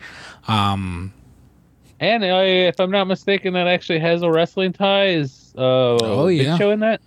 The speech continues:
Speaker 1: Yeah, old fucking no
Speaker 2: Yeah.
Speaker 1: B S Paul White.
Speaker 2: Yeah, the old fucking, uh, he was the Giant back then.
Speaker 1: Yeah. Yeah, no, yeah, he's in it. I mean,
Speaker 2: He was
Speaker 1: he,
Speaker 2: still,
Speaker 1: he,
Speaker 2: he was still Andre's son.
Speaker 1: <laughs> Yeah.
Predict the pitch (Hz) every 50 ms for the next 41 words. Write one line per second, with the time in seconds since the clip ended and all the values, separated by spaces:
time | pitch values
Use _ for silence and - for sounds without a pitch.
0 | _ _ _ - 127 135 127 113 113 113 113 - - 127 135 131 120 139 139 127
1 | - - 127 120 120 117 120 131 135 143 123 139 143 139 135 135 131 135 - -
2 | - 123 131 131 127 113 120 135 147 139 110 - - _ _ _ _ _ _ _
3 | _ _ _ _ _ _ _ _ 90 90 104 110 104 98 98 95 - - - -
4 | _ - 95 92 92 98 98 - - 104 98 - - 98 87 82 95 98 95 98
5 | 101 110 117 120 120 107 113 110 101 90 98 92 101 139 175 165 107 95 95 101
6 | 98 98 95 101 120 139 147 131 127 117 - _ _ _ _ 110 110 117 135 156
7 | 175 165 135 131 - - _ _ _ _ _ _ _ _ - 139 143 139 135 131
8 | 135 127 131 139 135 127 120 - 165 165 165 143 151 156 151 151 151 151 147 117
9 | 147 165 160 151 156 - 107 - 156 160 139 135 - - _ - 156 160 202 202
10 | 190 170 135 - - 185 170 135 113 131 151 165 143 131 120 120 120 - - -
11 | 127 123 123 123 - - - - - - 165 - - 196 175 - _ _ - -
12 | - - - - - - - - - - - - _ - 143 156 135 127 117 104